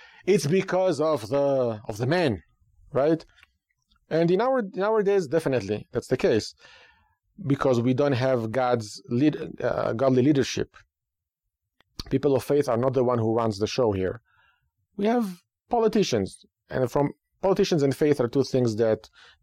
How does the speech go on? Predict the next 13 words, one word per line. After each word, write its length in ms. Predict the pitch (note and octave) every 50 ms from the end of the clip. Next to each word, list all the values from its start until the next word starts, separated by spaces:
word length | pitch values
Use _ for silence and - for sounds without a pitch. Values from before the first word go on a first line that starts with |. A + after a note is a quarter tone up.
| -
don't 240 | - C3+ B2+ B2 A#2+
mix 160 | B2 A#2+ -
together. 500 | - - G#2+ G2 G#2+ G2+ F2+ F2 E2+ - - _ _ _ _ _ _ _ _ _ _ _ _ _ _ _ _ _ _ _ _ _ _ _
It's 140 | - - A#2
a 20 |
lot 120 | A2+ A2+
of 140 | A#2 G#2+ - -
narcissism, 880 | A2+ A2+ C3 C#3 - D#3 C3+ - C3 B2+ A#2 A#2 B2 A#2+ A#2 A#2 A2 - _ _ _ _ _ _ -
there's 140 | - G2+ F#2+
a 60 | G2+
lot 180 | G2 G2+ G2+
of, 260 | G2+ G2+ F#2+ F2+ F2+ F#2+
uh, 480 | G2 F#2+ F#2+ F#2+ F#2+ F#2 F2+ F2+ F#2